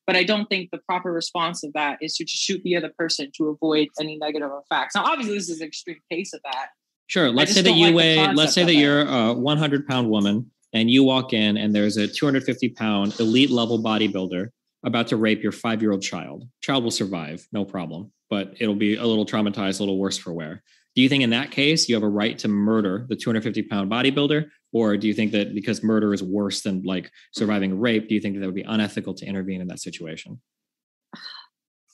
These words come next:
Speaker 1: This is really tricky 'cause you're putting me in a tight, like, 'cause, you know, this is, like, probably the most justifiable case you can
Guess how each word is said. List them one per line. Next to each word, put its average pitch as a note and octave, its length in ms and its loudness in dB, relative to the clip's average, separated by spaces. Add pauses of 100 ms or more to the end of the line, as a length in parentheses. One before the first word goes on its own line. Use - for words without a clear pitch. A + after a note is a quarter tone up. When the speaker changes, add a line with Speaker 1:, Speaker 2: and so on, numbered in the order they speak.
(400)
Speaker 1:
This D#4 200 6
is D#4+ 140 8
really C#4 220 4
tricky A3+ 260 0
'cause G3 140 -4
you're A3+ 100 -4
putting C4+ 240 0
me A3+ 140 4
in G3+ 80 -2
a F#3+ 80 -6
tight, G3 320 -4
like, F3 180 -8
'cause, F3 240 -12 (120)
you G3+ 120 -2
know, G3+ 100 -2
this A3+ 200 0
is, A#3+ 120 2
like, G3+ 240 -2 (160)
probably A3+ 300 -2
the G3 80 -12
most G3 460 -12
justifiable F3 720 -8
case E3 320 -10
you E3+ 80 -10
can E3 120 -18